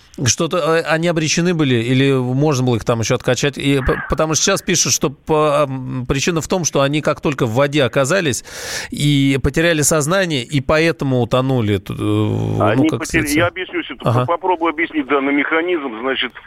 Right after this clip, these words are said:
Speaker 2: дело в том, что углекислый газ, он не поднимается вверх, он опускается вниз. И люди попали в
Speaker 1: А.
Speaker 2: стали задыхаться, начался отёк лёгких.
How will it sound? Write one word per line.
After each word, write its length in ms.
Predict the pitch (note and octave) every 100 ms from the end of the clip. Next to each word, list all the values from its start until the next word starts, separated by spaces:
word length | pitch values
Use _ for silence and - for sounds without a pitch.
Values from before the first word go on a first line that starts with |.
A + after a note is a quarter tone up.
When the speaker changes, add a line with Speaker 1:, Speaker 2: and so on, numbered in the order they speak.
| - - -
Speaker 2:
дело 220 | G#2+ D#3 E3
в 20 |
том, 140 | E3+
что 100 | D#3+
углекислый 540 | D#3+ D#3+ D#3 D#3+ D3+ D#3+
газ, 200 | E3+ D#3
он 120 | C#3
не 60 | C#3
поднимается 540 | C#3+ D3 D#3 D3 C3+
вверх, 220 | A#2+ G2
он 120 | A2
опускается 520 | G#2 B2 - B2 A2 B2+
вниз. 220 | A#2+ F#2
И 80 | G2
люди 240 | A#2+ C#3+
попали 380 | C#3+ C3+ C#3 C3+
в 1200 | B2 - _ _ _ _ _ _ _ _ - -
Speaker 1:
А. 60 | D#3
Speaker 2:
стали 140 | B2+
задыхаться, 760 | A#2+ A#2+ A#2 - G#2+ G2+ A#2 A#2
начался 440 | A2+ B2+ B2+ A2 -
отёк 220 | A#2+ A2
лёгких. 420 | A2+ A2+ - B2+